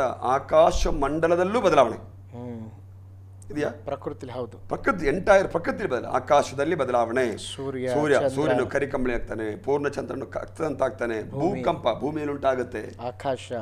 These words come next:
Speaker 1: ಓಕೆ.
Speaker 2: ಅ-, ನಕ್ಷತ್ರಗಳು.
Speaker 1: ಎಸ್, ನಕ್ಷತ್ರಗಳು. ಒಂದು ನಕ್ಷತ್ರ ಬಿದ್ರನೆ ಗೊತ್ತಲ್ಲ ಏನಾಗತ್ತೆ ಸ್ಥಿತಿ ಅಂತ.
Speaker 2: ಹ್ಮ್. ಕೆಲವ್ರು ಹೇಳ್ತಾರೆ ಪಾಸ್ಟರ್, ಈ ಸೂರ್ಯ, ನಾವು ನೆನೆಸ್ತೇವೆ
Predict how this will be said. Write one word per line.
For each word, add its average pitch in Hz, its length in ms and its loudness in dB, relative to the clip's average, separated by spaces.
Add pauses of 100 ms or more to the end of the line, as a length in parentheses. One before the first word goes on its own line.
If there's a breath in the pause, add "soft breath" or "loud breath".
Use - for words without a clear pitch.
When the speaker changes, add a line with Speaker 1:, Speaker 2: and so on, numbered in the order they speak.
Speaker 1:
ಓಕೆ. 107 100 -12
Speaker 2:
ಅ-, 131 260 -12
ನಕ್ಷತ್ರಗಳು. 127 680 -8
Speaker 1:
ಎಸ್, 170 380 -4
ನಕ್ಷತ್ರಗಳು. 135 800 -2
ಒಂದು 160 240 -6
ನಕ್ಷತ್ರ 160 400 -8 (640 loud breath)
ಬಿದ್ರನೆ 170 640 -4
ಗೊತ್ತಲ್ಲ 165 260 -2
ಏನಾಗತ್ತೆ 135 460 -4
ಸ್ಥಿತಿ 170 240 -4
ಅಂತ. 131 160 -2
Speaker 2:
ಹ್ಮ್. 131 640 -14 (120)
ಕೆಲವ್ರು 165 260 0
ಹೇಳ್ತಾರೆ 175 360 2
ಪಾಸ್ಟರ್, 139 340 -4
ಈ 127 60 -6
ಸೂರ್ಯ, 160 520 -2
ನಾವು 139 180 -2
ನೆನೆಸ್ತೇವೆ 143 880 -6